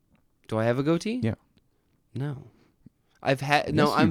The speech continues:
Speaker 2: do. I'm
Speaker 1: I,
Speaker 2: looking right
Speaker 1: I'm
Speaker 2: at it. You also
Speaker 1: no,
Speaker 2: have just
Speaker 1: hey,
Speaker 2: the rest of the
Speaker 1: hey.
Speaker 2: beard also.
Speaker 1: Oh, yeah. Well, the go-, there is a goatee
Speaker 2: <laughs>
Speaker 1: here.
Speaker 2: Yes.
Speaker 1: I'm more of a mustache kind of person if I'm gonna go anywhere.
Speaker 2: That's like the, uh, y-, uh,
Speaker 1: I have a
Speaker 2: oh,
Speaker 1: good
Speaker 2: if
Speaker 1: cop
Speaker 2: you're
Speaker 1: stash.
Speaker 2: going out, you cover up the rest and only,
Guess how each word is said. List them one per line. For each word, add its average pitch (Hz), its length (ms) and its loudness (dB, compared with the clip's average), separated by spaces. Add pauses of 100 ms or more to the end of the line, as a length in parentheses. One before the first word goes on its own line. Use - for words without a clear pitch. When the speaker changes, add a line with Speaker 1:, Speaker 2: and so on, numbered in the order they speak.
Speaker 2:
do. 87 220 4
I'm 120 100 6
Speaker 1:
I, 143 60 12
Speaker 2:
looking 165 140 10
right 143 120 12
Speaker 1:
I'm 139 60 10
Speaker 2:
at 147 180 10
it. 85 140 2
You 98 100 4
also 156 180 8
Speaker 1:
no, 151 180 12
Speaker 2:
have 143 80 10
just 147 100 6
Speaker 1:
hey, - 60 6
Speaker 2:
the - 180 10
rest 117 180 12
of 139 40 6
the 107 100 6
Speaker 1:
hey. - 20 2
Speaker 2:
beard 98 160 10
also. 117 400 6
Speaker 1:
Oh, 123 160 2
yeah. 104 200 -2 (100)
Well, 135 160 2
the 135 100 0
go-, 160 240 4
there 143 260 2
is 185 260 10
a 170 40 8
goatee 151 300 6
Speaker 2:
<laughs> - 20 2
Speaker 1:
here. 117 220 2
Speaker 2:
Yes. - 320 -6
Speaker 1:
I'm 143 80 0
more 196 100 4
of 196 80 0
a 151 80 2
mustache 127 640 0
kind 196 220 -6
of 202 60 -12
person 202 280 -4
if 190 120 -6
I'm 110 140 -2
gonna 113 140 -2
go 107 160 -2
anywhere. 98 380 -4 (800)
Speaker 2:
That's 90 260 -2
like 85 200 -2
the, 78 200 -4
uh, 76 440 -4 (300)
y-, 98 160 -2
uh, - 40 -2 (260)
Speaker 1:
I - 40 -10
have 147 120 -2
a - 20 0
Speaker 2:
oh, 117 180 10
Speaker 1:
good 87 80 2
Speaker 2:
if - 40 6
Speaker 1:
cop 117 100 6
Speaker 2:
you're 131 140 6
Speaker 1:
stash. 101 220 -2
Speaker 2:
going 104 260 6
out, 87 220 0
you 90 80 -2
cover 95 260 2
up 90 100 0
the 87 100 -2
rest 85 260 0
and 80 100 -2
only, 85 320 0